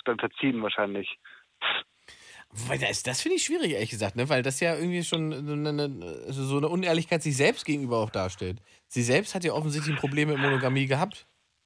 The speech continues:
Speaker 1: Na ja, gut, pf, ich, ich weiß es jetzt, jetzt nicht so direkt selber. Ich bin zwar selber schon mal untreu gewesen.
Speaker 2: Du bist
Speaker 1: Das
Speaker 2: auch
Speaker 1: muss
Speaker 2: untreu
Speaker 1: ich
Speaker 2: gewesen?
Speaker 1: Im Nachhinein aber erst.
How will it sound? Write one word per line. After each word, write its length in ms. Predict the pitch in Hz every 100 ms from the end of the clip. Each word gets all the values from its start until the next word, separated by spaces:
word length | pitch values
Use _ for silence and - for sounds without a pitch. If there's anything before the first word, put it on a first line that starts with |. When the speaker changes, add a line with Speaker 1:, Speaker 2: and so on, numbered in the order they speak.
| _ _ _ _ _ _ _ - - - - - -
Speaker 1:
Na 100 | -
ja, 120 | - -
gut, 220 | 170 160
pf, 340 | 127 - - 143
ich, 180 | 139 - - _ -
ich 240 | - -
weiß 180 | 143 160
es 80 | 185 -
jetzt, 180 | 139 -
jetzt 580 | 135 135 127 139 123 131
nicht 380 | 127 131 117 -
so 260 | 135 131
direkt 280 | 120 120 -
selber. 280 | 147 156 127
Ich 100 | 110
bin 380 | 131 120 117 - -
zwar 140 | 104
selber 300 | 101 139 139
schon 180 | - 117
mal 160 | 110 98
untreu 320 | 110 107 113
gewesen. 640 | 104 110 131 - 104 95 - - - - - _ _
Speaker 2:
Du 160 | 135 170
bist 120 | -
Speaker 1:
Das 60 | 254
Speaker 2:
auch 80 |
Speaker 1:
muss 120 | 277 -
Speaker 2:
untreu 240 | - 143
Speaker 1:
ich 60 | 127
Speaker 2:
gewesen? 400 | 110 101 92 - _ _ _ _ _ _ _ _ -
Speaker 1:
Im 160 | 139
Nachhinein 460 | 139 131 - 107 98
aber 240 | 95 98 92
erst. 220 | 95